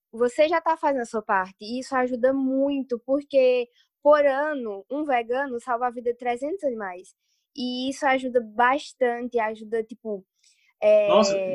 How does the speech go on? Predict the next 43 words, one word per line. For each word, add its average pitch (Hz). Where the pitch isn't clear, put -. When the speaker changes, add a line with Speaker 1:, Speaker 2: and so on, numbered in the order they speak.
Speaker 2:
não 156
sabia, -
Speaker 1:
a -
Speaker 2:
não -
Speaker 1:
salvar 240
Speaker 2:
sabia -
dessa 151
Speaker 1:
vários 240
Speaker 2:
estatística. 247
Speaker 1:
a-, 277
é, -
isso 277
tem 311
as 285
estatísticas, 247
é 247
provavelmente 269
mais 240
do 262
que 233
isso, 220
eu 220
não 240
lembro 214
muito 214
bem. 202
E 262
ajuda 277
muito 277
a, 220
no 254
consumo 269
de 247
água, 214
diminui 247
o 277
consumo 240
de 202
água, 220
já 208
que 208
você 220
diminuiu 233